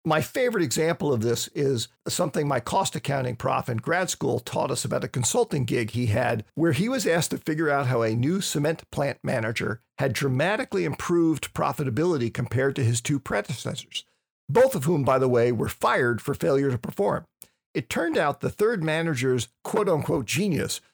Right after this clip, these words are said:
was the result of the plant having been fully depreciated on the company's books. He hadn't done anything materially different. He just happened to be the guy in charge when the accounting rules had finished spreading that investment cost for the plant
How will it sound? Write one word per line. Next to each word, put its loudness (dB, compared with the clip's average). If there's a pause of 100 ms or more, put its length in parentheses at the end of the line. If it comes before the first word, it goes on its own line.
(140)
was 4
the 4
result 2
of 0
the 0
plant -2
having 0
been 0
fully 0
depreciated 2
on 2
the -2
company's 0
books. -2 (420)
He 4
hadn't 2
done 2 (160)
anything 0
materially 2
different. -2 (200)
He -2
just -2
happened -2
to 0
be 0
the 2
guy 2
in 0
charge 2
when 0
the 2
accounting 0
rules 2
had 2
finished 0
spreading 2
that 4
investment 0
cost -2
for -2
the 0
plant -2